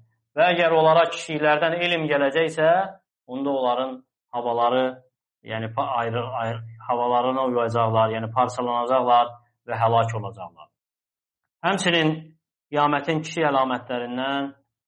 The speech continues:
geyinmiş çılpaq qadınların meydana çıxmasıdır. Yəni o, bu, necə ki, bu zamanımızda və ya bundan zamanımız, bunu qabaqki zamanlarda artıq bu baş verib.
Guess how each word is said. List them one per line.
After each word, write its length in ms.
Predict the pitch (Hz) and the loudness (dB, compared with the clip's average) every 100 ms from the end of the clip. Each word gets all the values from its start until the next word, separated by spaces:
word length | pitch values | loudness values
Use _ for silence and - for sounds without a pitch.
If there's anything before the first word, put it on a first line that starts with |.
| _ - | _ -10
geyinmiş 580 | 147 143 143 147 165 - - - _ _ _ _ _ | -6 -4 -2 -2 -2 -4 -8 -14 _ _ _ _ _
çılpaq 580 | - 143 135 156 156 139 | -6 -4 0 2 2 2
qadınların 720 | 127 127 127 127 127 135 131 | -2 0 -2 0 0 -2 -4
meydana 540 | 123 117 117 120 - | -6 -6 -6 -6 -10
çıxmasıdır. 600 | - - 104 98 98 - - - | -20 -14 -12 -10 -14 -18 -20 -20
Yəni 140 | 101 | -18
o, 260 | 107 110 117 - _ 120 _ _ _ _ _ _ _ _ _ | -16 -16 -18 -20 _ -20 _ _ _ _ _ _ _ _ _
bu, 220 | 113 117 143 | -14 -12 -10
necə 320 | 123 131 113 | -8 -6 -6
ki, 120 | 127 127 | -8 -10
bu 60 | |
zamanımızda 600 | 120 110 107 104 110 117 | -6 -4 -4 -6 -8 -8
və 60 | 113 | -4
ya 120 | 113 123 - - - - | -4 -4 -10 -20 -20 -16
bundan 220 | 120 127 | -6 -4
zamanımız, 640 | 123 120 117 113 113 113 113 | -2 -2 -2 -2 -4 -10 -12
bunu 220 | 117 117 | -10 -4
qabaqki 360 | 113 113 113 | -2 -2 -2
zamanlarda 480 | 123 117 110 113 143 | -4 -2 0 0 4
artıq 300 | 160 - 180 | 2 2 -4
bu 100 | 160 | 0
baş 220 | 160 160 | 0 0
verib. 300 | 143 117 - | -2 -4 -8